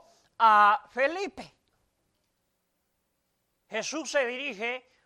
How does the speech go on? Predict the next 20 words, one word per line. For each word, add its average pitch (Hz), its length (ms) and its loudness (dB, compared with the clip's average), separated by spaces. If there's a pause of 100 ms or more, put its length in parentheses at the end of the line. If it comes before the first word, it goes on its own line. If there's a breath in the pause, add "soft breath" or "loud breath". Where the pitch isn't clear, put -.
(140)
a 214 160 2
Felipe. 254 580 -8 (880 soft breath)
Y 262 560 -2
Felipe, 285 640 0
como 208 340 -8
dije 240 320 -6
antes, 220 720 2
como 185 400 -2
a 185 60 2
nosotros 294 480 -2
nos 202 140 -10
ocurre, 208 600 -2 (280 soft breath)
estaba 277 440 2
un 240 200 -4
poco 208 560 -4 (180 soft breath)
distraído. 190 760 -6 (140 soft breath)
Él 349 220 -2
ya 302 140 -4
había 277 240 -4
visto 254 560 -6